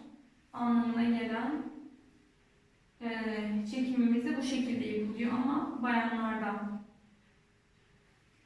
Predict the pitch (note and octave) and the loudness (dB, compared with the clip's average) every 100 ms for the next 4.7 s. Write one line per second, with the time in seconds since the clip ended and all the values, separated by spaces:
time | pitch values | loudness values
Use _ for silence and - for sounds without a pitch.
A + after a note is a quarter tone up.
0 | _ - D4+ D#4+ F4 D#4+ - A3 - - | _ -6 0 2 2 2 2 2 2 0
1 | C4 C4 A#3+ A#3 A3+ A3 A3 A3 G#3 G#3 | -2 0 2 2 4 4 2 2 2 2
2 | - - - - A#3+ A#3 A#3 A#3+ - A#3+ | 0 -4 -14 -12 0 4 6 4 2 2
3 | A3+ - D#4 F4 D#4 C#4 B3+ A3+ A3+ G#3+ | 0 0 -2 -2 0 0 2 2 2 0
4 | G#3+ G#3+ G#3+ A3+ D4 - - | 0 0 2 4 2 2 -4